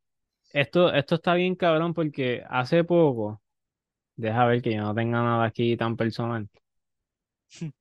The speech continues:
Speaker 1: Este, ah, mira, hace poco yo estaba bregando. Estos son cosas del trabajo, como que, por ejemplo,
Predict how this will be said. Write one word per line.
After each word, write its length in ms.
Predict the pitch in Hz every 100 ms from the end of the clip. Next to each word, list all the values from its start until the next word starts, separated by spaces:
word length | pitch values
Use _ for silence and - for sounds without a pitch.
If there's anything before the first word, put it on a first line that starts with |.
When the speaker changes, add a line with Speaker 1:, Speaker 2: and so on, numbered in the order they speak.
| _
Speaker 1:
Este, 600 | 113 107 _ - 110 104
ah, 200 | - - -
mira, 400 | 127 131 120 117
hace 220 | 117 160
poco 260 | 185 175 143
yo 120 | 127
estaba 360 | - 151 165
bregando. 680 | 156 151 156 160 156 139 127 - _ _ _ _ _ _ _ _ _ -
Estos 300 | 127 165 147
son 140 | 165
cosas 320 | 165 160 165
del 160 | 143 123
trabajo, 500 | - 104 117 123 117
como 280 | 113 110 107
que, 120 | 107
por 220 | 117 113
ejemplo, 480 | 117 135 135 110